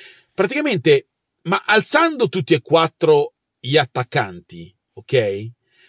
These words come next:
Con gli esterni, ha facilitato praticamente il lavoro di Cioffi, questo gli stava dicendo il giornalista, eh?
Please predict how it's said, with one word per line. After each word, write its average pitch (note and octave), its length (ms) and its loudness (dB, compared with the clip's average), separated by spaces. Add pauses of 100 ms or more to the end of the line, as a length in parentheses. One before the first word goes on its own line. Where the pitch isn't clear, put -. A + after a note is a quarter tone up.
(280)
Con D#3+ 160 2
gli E3 120 2
esterni, A2+ 760 -2 (2000)
ha G#3+ 140 2
facilitato E3+ 720 -4
praticamente D3+ 800 -4
il C3+ 140 -6
lavoro D#3 300 2
di C3+ 120 -4
Cioffi, G#2 560 -6
questo A#2+ 260 -4
gli A2+ 40 -6
stava G#2+ 180 -6
dicendo A2 300 -6
il A2 60 -6
giornalista, G#2 580 -10
eh? D3+ 80 -12